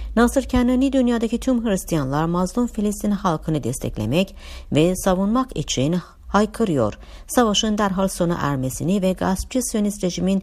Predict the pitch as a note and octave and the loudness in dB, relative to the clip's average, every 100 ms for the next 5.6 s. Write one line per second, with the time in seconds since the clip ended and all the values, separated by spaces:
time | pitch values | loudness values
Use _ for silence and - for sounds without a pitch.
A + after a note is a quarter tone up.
0 | - - G#3+ A3 A3 G#3+ C4+ - G#3+ G#3 | -2 2 2 4 0 0 -2 -2 -2 -2
1 | A3 G3 G3 F#3 F#3+ G3 F#3 D#3 C#3+ - | -2 0 0 0 0 -2 -2 -2 -2 -2
2 | - - C#3+ D3+ C#3+ - - C3+ D#3+ G#3 | -4 -4 -4 -2 -4 -6 -6 -2 -2 -2
3 | A#3 G#3+ G#3 F3 D#3+ - D#3 E3+ - - | 0 -2 0 -2 -2 -2 0 0 -4 -14
4 | - A3 A3+ G#3+ F#3 D#3+ E3+ E3 C3 B2+ | -2 4 4 4 2 0 -2 0 0 0
5 | C#3 C3+ C3 B2+ B2+ B2 | -2 0 0 0 -2 -4